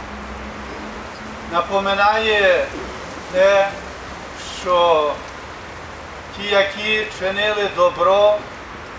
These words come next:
воскреснуть до життя вічного. Ті, які чинили зло, воскреснуть на суд.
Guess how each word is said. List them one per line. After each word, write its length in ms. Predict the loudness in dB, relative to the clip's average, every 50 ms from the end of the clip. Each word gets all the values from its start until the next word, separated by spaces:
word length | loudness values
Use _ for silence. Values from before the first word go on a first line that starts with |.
| -14 -14 -14 -14 -12 -6
воскреснуть 920 | -2 -2 -2 -2 -2 -2 2 6 6 6 6 4 0 -4 -8 -10 -8 -6
до 120 | -4 -4 -4
життя 460 | -4 -6 -10 -6 -2 0 2 2 2
вічного. 600 | 0 -2 -6 -10 -10 -12 -12 -12 -10 -10 -10 -10 -12 -12 -12 -12 -12 -12 -12 -12 -12 -12 -12 -12 -12 -12 -12 -12 -12 -12 -12 -12 -12 -12 -12 -12 -12 -12 -12 -14 -14 -14 -14 -14 -14 -14 -14 -14 -14 -14 -10
Ті, 60 | -2 2
які 320 | 4 4 4 2 -2 -6 -6 -6 -8
чинили 480 | -8 -6 -4 -2 0 0 0 0 -2
зло, 540 | -2 -4 -4 -4 -2 2 4 4 6 4 4 0 -6 -12 -14 -14 -16 -16 -16 -14 -10 -6
воскреснуть 880 | -6 -6 -6 -6 -8 -6 -2 0 2 2 0 0 -4 -12 -12 -12 -10 -6
на 140 | -6 -6
суд. 340 | -6 -8 -12 -14 -14 -14 -14